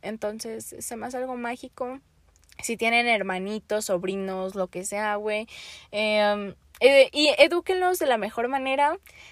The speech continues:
sean cercanos a ellos y, mm, compártenle, comparten lo que ustedes piensan o lo que ustedes creen y denles ejemplos así bonitos de que el pececito y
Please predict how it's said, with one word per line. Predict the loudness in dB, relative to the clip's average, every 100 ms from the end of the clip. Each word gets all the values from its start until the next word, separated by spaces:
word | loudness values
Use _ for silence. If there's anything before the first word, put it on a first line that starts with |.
| -2
sean | 4 4 4
cercanos | 2 2 2 2 2
a | 4
ellos | 2 2 4 2 0 -18 -20 _
y, | -6 -4 -2 -2 -4 -2 -4
mm, | -4 -6 -10 4
compártenle, | 4 4 6 6 6 4 0 2 -2 2 2 0 -2 4
comparten | 6 6 6 6 6 2 2 0 -6 -18 -10
lo | 2 2 2
que | -2 -2
ustedes | -2 4 6 6 4
piensan | -2 -4 -2 -2 -2
o |
lo | -2 -2
que | -4
ustedes | -8 -4 -2 -2 -4
creen | 2 4 4 2 -4
y | -2 4
denles | 4 4 0
ejemplos | -2 0 0 2 2 0
así | 0 -2 -6 -2
bonitos | 2 2 2 0 2 2
de | 0
que | -2
el |
pececito | -4 -4 -6 -10 -14 _ -4 -2
y | -4 -12